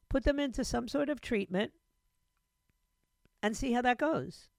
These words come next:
Except that you ended up with a lot of drug addicts who couldn't manage. They end up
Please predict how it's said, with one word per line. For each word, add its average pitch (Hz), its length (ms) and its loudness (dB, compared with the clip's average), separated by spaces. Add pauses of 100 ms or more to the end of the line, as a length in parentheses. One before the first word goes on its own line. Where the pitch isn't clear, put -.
(1080)
Except 240 440 0
that 226 280 6 (540)
you 240 180 2
ended 262 300 2
up 311 180 4
with 208 140 0
a 214 40 0
lot 226 240 2
of 240 80 0
drug 269 280 0
addicts 175 540 -2 (720)
who 214 440 4 (680)
couldn't 269 300 0
manage. - 560 -4 (1500)
They 220 220 4
end 269 200 2
up 226 280 4